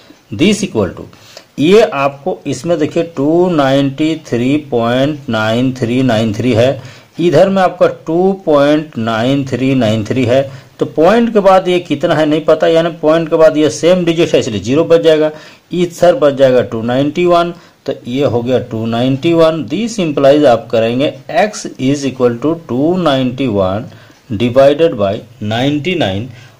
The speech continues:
और इसको जब आप strike out करेंगे ना, आप इसको थ्री से करेंगे, three, three R three, three R three, nine and three seven, that is हो गया नाइंटी सेवन by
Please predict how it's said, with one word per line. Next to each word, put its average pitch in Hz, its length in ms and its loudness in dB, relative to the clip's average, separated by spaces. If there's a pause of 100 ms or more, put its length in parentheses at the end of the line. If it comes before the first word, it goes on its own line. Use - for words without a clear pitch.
और 226 240 -2
इसको 208 340 -2
जब 196 200 2
आप 165 160 0
strike 127 500 0
out 127 260 0
करेंगे 104 420 0
ना, 92 240 -6 (520)
आप 151 220 2
इसको 151 240 -2
थ्री 127 260 -2
से 156 160 0
करेंगे, 139 420 2 (180)
three, 139 320 -4 (120)
three 131 260 -2
R 135 260 4
three, 120 240 -2
three 120 300 -4
R 123 240 2
three, 127 220 -2
nine 123 460 0
and 147 180 -6
three 131 280 -2 (400)
seven, 92 540 0
that 131 280 0
is 180 200 -6
हो 120 120 0
गया 127 200 -4
नाइंटी 101 520 -4
सेवन 107 600 -6
by 95 160 0